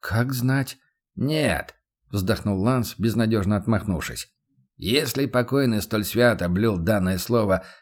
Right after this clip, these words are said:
во всем прочем, то не обмолвился и об этом тоже. Отцу Юргену ничего на этот счет не известно, ручаюсь. Однако ж справиться не помешает".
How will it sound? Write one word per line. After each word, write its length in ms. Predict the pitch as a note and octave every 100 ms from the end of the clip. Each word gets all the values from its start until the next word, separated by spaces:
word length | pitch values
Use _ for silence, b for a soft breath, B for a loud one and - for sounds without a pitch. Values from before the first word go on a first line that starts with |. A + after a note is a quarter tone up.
| B
во 140 | G2+ G#2+
всем 240 | A2+ F2+
прочем, 500 | A2 C#3+ A#2+ D#2 - _ -
то 120 | D3+
не 120 | D3+
обмолвился 600 | C#3 C3 D3 B2 G2 A2
и 60 | G#2+
об 160 | G#2+
этом 280 | G2 F2 E2+
тоже. 320 | E2+ C2+ - - - b b b b -
Отцу 340 | G#2+ - -
Юргену 500 | D#3+ E3 D#3 C#3 C3+
ничего 380 | B2 B2+ C#3 D3
на 80 | C3+
этот 260 | A#2 A#2
счет 300 | - C#3+ -
не 120 | A#2
известно, 520 | A2+ A2+ G#2+ - - - _
ручаюсь. 600 | - A#2 - F2 C2 - - _ _ - -
Однако 380 | G#2+ C#3 C#3 C3+
ж 160 | - -
справиться 540 | - F#2+ A2 A#2+ C#3+
не 120 | D3
помешает". 600 | C#3+ D3+ D3+ - C#2+ -